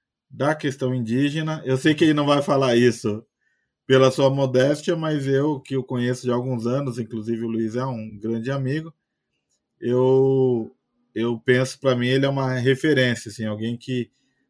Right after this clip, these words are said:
não só conhece, mas como atua na prática, de forma muito próxima a essas questões. Luiz Felipe,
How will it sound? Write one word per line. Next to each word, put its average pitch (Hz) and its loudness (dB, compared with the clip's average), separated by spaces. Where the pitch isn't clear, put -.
não 175 2
só 170 4
conhece, 160 0
mas 156 -6
como 156 -6
atua 160 0
na 156 -2
prática, 143 -2
de 107 -18
forma 127 -6
muito 123 -10
próxima 123 0
a 127 2
essas 131 -2
questões. 113 -2
Luiz 156 0
Felipe, 165 2